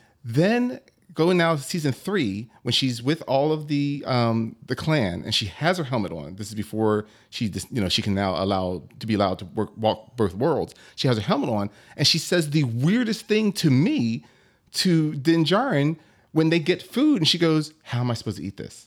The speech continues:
without removing my helmet?" And then he tells her how. And I'm like, "Wait a second. So you are, are you not all these same?" I know there, there's different clans, but, like, it was made to believe that, that she was part of the same kind of idea, but I'm like,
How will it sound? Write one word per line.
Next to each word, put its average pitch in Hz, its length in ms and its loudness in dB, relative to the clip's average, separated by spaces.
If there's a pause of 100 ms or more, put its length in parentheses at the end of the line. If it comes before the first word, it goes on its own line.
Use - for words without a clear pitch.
without 101 300 -4
removing 92 240 -6
my 90 80 -4
helmet?" 123 280 -2
And 101 100 -2
then 101 80 0
he 120 100 -2
tells 240 380 -2
her 123 120 -2
how. 95 280 -8 (240)
And 151 120 2
I'm 190 120 0
like, 185 200 0 (220)
"Wait 226 320 4
a 349 80 4
second. 98 380 0 (400)
So 202 340 2
you 247 640 2
are, 185 220 2 (720)
are 185 80 4
you 302 180 4
not 202 400 2
all 202 260 4
these 202 220 0
same?" 202 460 2
I 185 100 -2
know 226 140 2
there, 226 140 0
there's 160 340 -2
different 165 260 -2
clans, 233 300 -2
but, 151 100 -8
like, 143 240 0 (360)
it 175 120 4
was 160 100 2
made 190 220 4
to - 80 -2
believe 190 640 -2
that, - 320 -4
that - 260 0 (160)
she - 220 2
was 151 100 2
part - 320 -2
of 147 160 0
the 151 80 0
same 156 340 -2
kind 151 240 -2
of 143 60 -2
idea, 143 440 -2
but 147 120 0
I'm 147 120 2
like, 156 180 -2